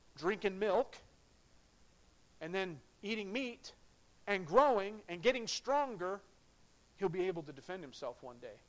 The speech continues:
And that bully won't have any impact on him. And that's why we can't let people bully us into to, to caving to what the world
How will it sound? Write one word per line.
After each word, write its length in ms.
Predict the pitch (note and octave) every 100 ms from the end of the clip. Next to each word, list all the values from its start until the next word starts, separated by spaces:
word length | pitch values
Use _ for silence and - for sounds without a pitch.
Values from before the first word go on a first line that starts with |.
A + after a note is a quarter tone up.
| - _ - -
And 100 | D3+
that 160 | D#3+ C3+
bully 320 | F#3+ F3 B2+ - - - - - -
won't 180 | D#3+
have 160 | E3 D3+
any 160 | D3 C3+
impact 420 | C3 F3+ D3+ -
on 120 | G#2+
him. 80 | - - - - - - -
And 80 | E3
that's 200 | F3+ -
why 200 | E3+ D#3
we 140 | D#3+ F#3
can't 280 | G3+ F#3
let 180 | E3 -
people 260 | - D#3+ D#3
bully 360 | D#3 F#3+ F#3+ D3
us 300 | C#3 C#3 - - -
into 280 | F#3 E3 D3+ - - -
to, 220 | G3 D3+ - - - -
to 80 | D#3+
caving 680 | - A#3+ B3+ G#3+ F3 F3 E3 - - - - -
to 100 | G3+
what 200 | F#3+ F#3+
the 60 | E3
world 480 | F#3+ C#4+ A3 D3+